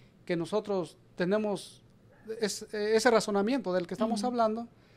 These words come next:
Speaker 1: este, para no, para no, no caer en eso, ¿no? O sea, eh, tenemos que ser entendidos.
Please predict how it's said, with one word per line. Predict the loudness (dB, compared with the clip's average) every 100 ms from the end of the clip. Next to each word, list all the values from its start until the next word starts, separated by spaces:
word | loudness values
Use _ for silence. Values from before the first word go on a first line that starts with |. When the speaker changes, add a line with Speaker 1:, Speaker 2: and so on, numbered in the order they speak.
| -20 -20 -20 -20 -20 -8
Speaker 1:
este, | -2 -2 -2 -2 0 0 -2 -8 -18 -20 -20 -20 -20 -6
para | 0 2
no, | 4 4 4 2
para | 0 0
no, | 0 2 2 0 0
no | -2
caer | -2 0 0
en | -2
eso, | -4 -4 -4
¿no? | -2 -2 -4 -12
O | -10
sea, | -2 0 0 -2 -6
eh, | -8 -2
tenemos | 2 2 2
que | 2
ser | 2
entendidos. | 2 0 0 0 0 -4